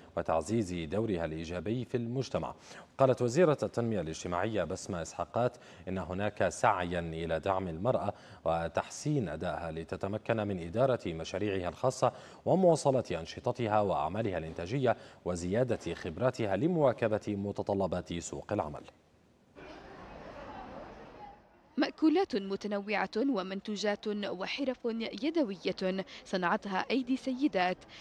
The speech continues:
Speaker 2: ملأت أجنحة مبادرة معرض بنت بلادي، والذي جاء بتنظيم من الشركة العربية الأولى وشركة بيت الأردن لدعم المشاريع الصغيرة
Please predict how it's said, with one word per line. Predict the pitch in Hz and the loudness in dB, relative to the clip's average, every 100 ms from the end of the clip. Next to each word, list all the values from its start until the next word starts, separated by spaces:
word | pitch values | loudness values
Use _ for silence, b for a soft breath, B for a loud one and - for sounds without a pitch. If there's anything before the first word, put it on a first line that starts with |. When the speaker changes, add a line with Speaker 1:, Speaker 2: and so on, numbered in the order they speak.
| B | B
Speaker 2:
ملأت | 311 339 - - - | 6 8 8 4 2
أجنحة | 185 196 - 196 | 0 -4 -6 -2
مبادرة | 190 185 185 196 202 202 196 | 0 2 2 4 4 2 0
معرض | 202 190 262 285 285 220 | -2 0 2 4 4 4
بنت | 220 185 240 294 | 0 0 0 2
بلادي، | 302 190 180 180 180 - B B 196 | 2 2 0 0 -4 -6 B B 2
والذي | 185 185 190 | 4 4 4
جاء | 185 - 202 | 2 4 6
بتنظيم | 269 - 180 190 190 | 4 2 0 -2 0
من | 220 269 175 | 2 2 0
الشركة | 170 196 190 - 180 | -2 -2 -2 -2 -2
العربية | 185 160 240 226 226 226 - | -2 2 4 4 2 -2 -2
الأولى | 208 262 285 208 320 B B - | -2 2 4 4 2 B B -8
وشركة | 180 - 214 220 - 208 208 | -4 0 0 0 0 0 -2
بيت | 185 196 262 | -2 -2 0
الأردن | 285 262 262 220 180 180 175 B B - | 0 2 2 2 0 -2 -6 B B 2
لدعم | 262 359 269 | 6 8 6
المشاريع | 180 185 - 190 185 | 2 -2 0 0 0
الصغيرة | 175 - 190 202 196 - 196 | 0 -2 -2 0 0 -2 -4